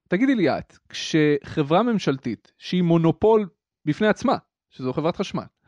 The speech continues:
יודעת שלא משנה באיזה מחיר היא תקנה את הדלק שלה, במקרה הזה גז, היא תוכל לגלגל אותו אלינו. והרגולטור סוג של משתף איתה פעולה,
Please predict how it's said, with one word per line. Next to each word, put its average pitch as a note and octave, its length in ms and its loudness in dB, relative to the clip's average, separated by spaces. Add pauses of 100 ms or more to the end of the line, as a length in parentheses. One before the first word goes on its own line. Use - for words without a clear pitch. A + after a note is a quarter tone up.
(360)
יודעת F#3 340 2
שלא F3+ 300 0
משנה G3+ 300 -2
באיזה E3 340 0
מחיר D3 360 -2
היא C3+ 120 -4
תקנה C#3 460 -6
את - 100 -8
הדלק C3+ 460 0
שלה, E2 220 -14 (520)
במקרה C3+ 320 -2
הזה C3 200 -2
גז, A#2+ 360 -4 (260)
היא G#3+ 100 0
תוכל F3+ 260 0
לגלגל C#3 420 0
אותו C3 240 0
אלינו. A2+ 320 -6 (640)
והרגולטור F#3+ 1400 2
סוג F#3+ 340 -8
של F3 300 -2
משתף E3+ 340 -2
איתה D#3+ 160 -4
פעולה, D#3 640 2